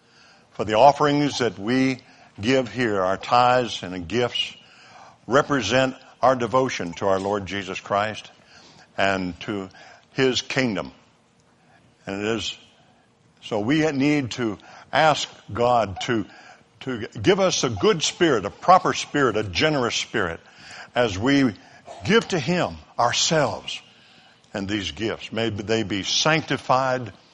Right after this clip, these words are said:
by our faith and by the Holy Spirit. Will you pray with me, please?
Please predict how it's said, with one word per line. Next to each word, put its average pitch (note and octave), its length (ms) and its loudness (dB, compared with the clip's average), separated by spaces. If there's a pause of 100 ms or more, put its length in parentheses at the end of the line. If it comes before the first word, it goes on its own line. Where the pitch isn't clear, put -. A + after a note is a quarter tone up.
(360)
by F#2+ 140 -2
our F#2 160 -6
faith B2+ 560 0
and - 120 -20
by E2 120 -10
the - 80 -16
Holy F#2+ 300 -10
Spirit. - 480 -10 (600)
Will G2+ 80 -12
you G2 80 -10
pray A2 220 -2
with G2+ 220 -6
me, F#2 140 -12
please? E2 240 -10